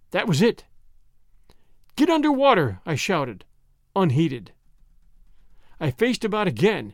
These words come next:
and rushed towards the approaching Martian, rushed right down the gravelly beach and headlong into the water. Others did the same. A boatload of people,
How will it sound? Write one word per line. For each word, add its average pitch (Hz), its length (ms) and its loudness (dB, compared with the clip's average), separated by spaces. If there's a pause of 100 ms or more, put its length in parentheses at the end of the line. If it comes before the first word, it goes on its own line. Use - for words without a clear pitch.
(300)
and 131 180 -6
rushed 208 220 -2
towards 208 220 0
the 175 80 2
approaching 190 440 -2
Martian, 160 460 -4 (880)
rushed 185 240 0
right 196 260 0
down 247 200 0
the 220 60 2
gravelly 220 440 -2
beach 190 300 -2
and 127 100 -4
headlong 214 340 0
into 196 160 2
the 151 100 0
water. 139 440 -8 (680)
Others 233 240 2
did 160 160 4
the 143 60 -2
same. 123 500 -6 (540)
A 139 60 -6
boatload 233 460 2
of - 120 -8
people, - 420 -4